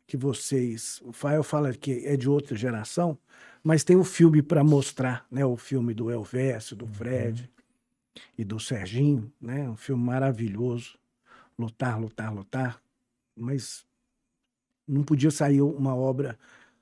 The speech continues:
Speaker 1: é, é, menor que essa, juntando essas três pessoas, né? E a história do nosso galo.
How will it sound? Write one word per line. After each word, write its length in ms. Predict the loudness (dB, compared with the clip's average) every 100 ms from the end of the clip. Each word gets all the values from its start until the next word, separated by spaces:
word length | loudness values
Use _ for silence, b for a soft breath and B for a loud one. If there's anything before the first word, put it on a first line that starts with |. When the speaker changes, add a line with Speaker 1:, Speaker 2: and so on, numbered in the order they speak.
| b _
Speaker 1:
é, 180 | -10 -10
é, 540 | -8 -8 -8 -10 -10 -2
menor 520 | 2 4 4 4 2
que 200 | -2 -4
essa, 440 | -2 -2 -2 -2
juntando 440 | 0 0 0 0 0
essas 260 | -2 -6
três 240 | -2 -2 -2
pessoas, 540 | -4 -8 -8 -12 -12
né? 140 | -12 -14 _ -2
E 140 | 0
a 80 | 0
história 440 | -4 -6 -6 -6
do 100 | -6
nosso 300 | -8 -10 -12
galo. 240 | -12 -12